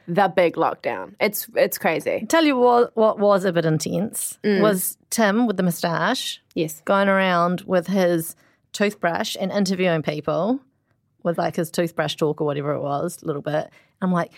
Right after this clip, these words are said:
Speaker 2: you know, looking back, that wasn't the wisest thing to do, to be waving your toothbrush around
Speaker 1: No.
Speaker 2: in people's faces and turning it on. So it's,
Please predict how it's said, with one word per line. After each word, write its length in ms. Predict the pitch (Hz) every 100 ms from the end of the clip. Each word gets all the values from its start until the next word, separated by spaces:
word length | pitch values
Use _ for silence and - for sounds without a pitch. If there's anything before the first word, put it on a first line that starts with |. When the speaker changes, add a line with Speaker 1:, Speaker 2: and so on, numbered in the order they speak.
| _ _
Speaker 2:
you 140 | 202 196
know, 260 | 185 175 170
looking 400 | 190 - 180 175
back, 500 | 180 170 151 - -
that 160 | 165
wasn't 380 | 160 170 175 180
the 80 | 165
wisest 600 | 156 165 151 147 151 -
thing 160 | 170 156
to 100 | 151
do, 300 | 165 156 147
to 80 | -
be 80 | 160
waving 300 | 156 151 160
your 60 |
toothbrush 540 | 151 175 160 170 143 185
around 260 | 160 151
Speaker 1:
No. 120 | 196 190
Speaker 2:
in 60 | -
people's 240 | 170 151
faces 500 | - 277 294 - 147
and 140 | - 202
turning 260 | 285 240
it 80 | 185
on. 380 | 247 180 151 220 _ _ -
So 140 | 196
it's, 500 | 170 156 180 - -